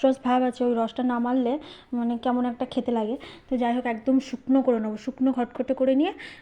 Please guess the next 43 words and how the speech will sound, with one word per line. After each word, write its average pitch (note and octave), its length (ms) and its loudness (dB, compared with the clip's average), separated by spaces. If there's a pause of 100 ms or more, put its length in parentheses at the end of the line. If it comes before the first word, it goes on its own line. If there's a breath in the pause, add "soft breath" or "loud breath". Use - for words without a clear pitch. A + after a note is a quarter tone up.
মানে A#3 180 -4
এটাকে A#3 220 -6
রান্না G#3+ 300 -6
করতে G#3 300 -10
হবে। G3 260 -10 (400 loud breath)
তোমাদেরকে C4+ 380 2
বললাম B3+ 320 6
না, C#4+ 140 6
কচু B3 220 0
শাকটা B3+ 280 0
দেখে B3+ 160 2
আমার C4+ 140 4
খুব C#4 180 2
খিদে B3 280 0
পেয়ে C#4 180 2
গেছে, C#4+ 240 0
তো B3+ 160 -2
তার A#3 200 -2
কারণে B3 320 0
আমি B3+ 220 2 (340 loud breath)
প্রথমে, B3+ 380 0 (320)
<clears throat> C#4 540 6
প্রথমে C4+ 340 6
একটা B3 200 -4
ডিম A#3+ 260 0
ভাজা B3 220 0
করে B3 180 0
নিয়েছিলাম, A#3 460 -2
তো A#3 80 -10
ওই A#3+ 60 -2
ডিম A#3 240 -4
ভাজা G#3+ 180 -6
দিয়ে A#3+ 200 -6
ভাত A#3 320 -10
খেয়ে A#3+ 200 -6
নিয়েছি। A#3+ 260 -4 (460 loud breath)
আর A#3 100 -8
তোমাদেরকে A#3 400 -4
দেখানো A3+ 340 -4
হলো A#3 160 -2
না, A3+ 140 -6
কারণ A#3 240 -4
খুব - 180 -8